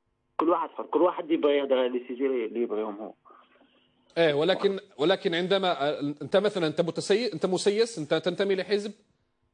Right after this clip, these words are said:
Speaker 1: لا، نو.
Speaker 2: اذا كان، اذا
Speaker 1: حتى ما لبس، ما بونسي كاين واحد
Speaker 2: لا، اذا كان، اذا كان ال-، المدون الفيديو لا ينتمي لاي حزب، هل يمكن ان يعمل فيديو،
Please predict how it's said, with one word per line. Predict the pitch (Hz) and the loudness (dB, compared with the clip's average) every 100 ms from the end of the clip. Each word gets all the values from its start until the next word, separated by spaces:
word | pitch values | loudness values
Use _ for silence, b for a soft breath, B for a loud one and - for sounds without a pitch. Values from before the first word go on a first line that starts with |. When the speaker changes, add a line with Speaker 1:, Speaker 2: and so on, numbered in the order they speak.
| _ - | _ 0
Speaker 1:
لا، | 139 170 - _ _ - | 2 2 -4 _ _ -6
نو. | 127 - _ _ _ _ - | -6 -6 _ _ _ _ -2
Speaker 2:
اذا | 151 | 0
كان، | 185 247 226 | 2 2 0
اذا | 202 180 | -2 0
Speaker 1:
حتى | 180 | 0
ما | 185 | 2
لبس، | 180 180 151 | 2 0 -2
ما | |
بونسي | 151 160 - | -2 -4 -6
كاين | 147 131 | -6 -6
واحد | 135 - 113 110 - - _ _ _ _ _ _ _ 139 | -6 -4 -4 -4 -14 -14 _ _ _ _ _ _ _ 2
Speaker 2:
لا، | 190 175 | 2 2
اذا | 185 | -2
كان، | 196 233 202 | 0 0 0
اذا | 175 180 | 0 0
كان | 185 226 | 0 -2
ال-، | 202 165 | -2 -2
المدون | 156 147 147 143 151 180 175 | -2 -2 -2 -2 0 0 0
الفيديو | 147 180 156 | -2 -2 2
لا | 160 | 2
ينتمي | 165 170 160 | 0 -2 -2
لاي | 156 160 | -2 -2
حزب، | 151 180 135 131 | -2 -4 -4 -2
هل | 147 | 0
يمكن | 208 196 | 0 0
ان | 165 170 | -2 -2
يعمل | 185 175 165 | 0 -2 -2
فيديو، | 175 160 170 | -4 -2 -2